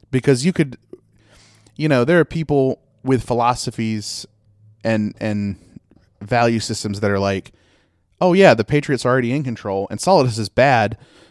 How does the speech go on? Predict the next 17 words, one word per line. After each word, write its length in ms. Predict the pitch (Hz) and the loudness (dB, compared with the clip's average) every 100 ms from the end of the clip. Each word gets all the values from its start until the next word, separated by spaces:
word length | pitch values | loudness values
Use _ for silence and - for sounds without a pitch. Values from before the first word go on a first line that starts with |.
| _ 120 | _ -4
but 400 | 123 110 104 - _ _ _ _ _ | 0 2 0 -6 _ _ _ _ _
he 220 | 101 147 | -6 0
would 140 | 127 107 | 0 0
fight 260 | 131 117 | 0 0
against 400 | 113 117 107 - - _ - | 0 -4 -4 -8 -14 _ -10
the 80 | - | -8
Patriots, 540 | - 139 101 90 - | -4 -4 -4 -6 -2
who 120 | 110 | 0
are 280 | 104 101 - | 0 -2 -6
this, 220 | 110 107 | -8 -4
like, 180 | 113 - | -6 0
overwhelming 520 | 117 117 113 101 87 | 2 2 0 -2 -4
dominant 380 | 95 120 110 85 | -2 -2 -2 -6
force, 300 | - 90 - | -8 -8 -8
so 160 | - 101 | -8 -8
he 120 | 135 | -8
should, 460 | - - 127 98 | -8 -4 -4 -4